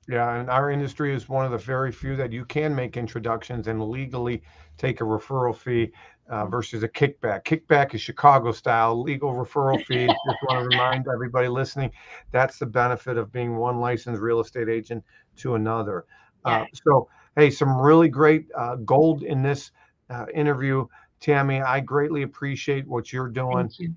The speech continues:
Speaker 1: know, keep raising the bar, and, uh, I'm here as a resource if you
Speaker 2: Thank
Speaker 1: need
Speaker 2: you.
Speaker 1: help, okay?
Speaker 2: I love that. I love that. Thank you for everything. And I might see you next week. I'll figure, I'll see if I can figure it out.
Speaker 1: Please,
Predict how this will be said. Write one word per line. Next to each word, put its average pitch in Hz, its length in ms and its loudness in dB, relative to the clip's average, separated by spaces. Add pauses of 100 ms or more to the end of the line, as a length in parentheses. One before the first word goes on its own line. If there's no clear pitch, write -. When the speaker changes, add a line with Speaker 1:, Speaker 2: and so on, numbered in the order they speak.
Speaker 1:
know, 117 120 -8
keep - 360 0
raising 143 420 2
the 131 80 -2
bar, 117 520 4 (340)
and, 117 380 -4
uh, 110 200 -6 (100)
I'm 131 180 -2
here 139 240 2
as 117 100 -4
a 120 40 -6
resource 131 600 -2
if - 120 -10
you 131 100 -4
Speaker 2:
Thank 113 160 2
Speaker 1:
need 120 100 -6
Speaker 2:
you. - 80 -4 (200)
Speaker 1:
help, 120 280 -2
okay? 120 420 -2 (300)
Speaker 2:
I 190 80 -2
love 196 300 4
that. 160 260 2
I 196 60 -4
love 185 260 0
that. 170 180 -4
Thank 196 240 -4
you 196 140 -2
for 185 140 -2
everything. 175 580 -4
And 196 120 2
I 196 60 4
might 226 240 2
see 277 240 0
you 269 80 0
next 190 300 -4
week. 165 260 -4
I'll 185 160 -2
figure, 214 300 -4
I'll 202 80 0
see 226 160 -2
if - 80 -4
I 214 80 0
can 208 160 -2
figure 202 340 -4
it 196 60 0
out. 160 180 -4 (300)
Speaker 1:
Please, 139 480 4